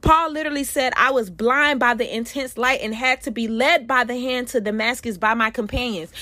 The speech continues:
That's the people that he was with. The people that were bl-, the people that could not see, could, that could see the light, but could not understand the voice speaking. Those were the same people that led him where God wanted him to be.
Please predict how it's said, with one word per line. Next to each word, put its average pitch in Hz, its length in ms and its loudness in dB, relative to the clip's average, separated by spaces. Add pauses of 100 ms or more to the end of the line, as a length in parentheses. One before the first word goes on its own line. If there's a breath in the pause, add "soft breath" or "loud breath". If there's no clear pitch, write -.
(140 loud breath)
That's 240 200 2
the 302 100 -2
people 302 280 -2
that 247 160 0
he 277 120 -4
was 226 180 -4
with. 262 160 -2 (200 loud breath)
The 220 100 0
people 330 320 2
that 240 280 4 (140 loud breath)
were 247 180 6
bl-, 220 200 0
the 220 120 6
people 320 260 2
that 233 160 4
could 285 180 2
not 262 260 0
see, - 420 -6
could, 277 300 -2
that 208 220 2
could 262 180 4
see 359 280 2
the 285 120 4
light, 202 340 4 (180 loud breath)
but 240 140 2
could 311 200 0
not 277 200 2
understand 254 520 0
the 220 60 0
voice 233 300 0
speaking. 240 460 -2 (180 loud breath)
Those 277 360 4
were 285 120 4
the 226 120 2
same 311 400 0
people 311 320 2
that 220 180 4
led 269 320 2
him 233 240 -4
where 214 140 0
God 208 280 4
wanted 208 280 -4
him 208 140 -6
to - 120 -8
be. 190 260 -6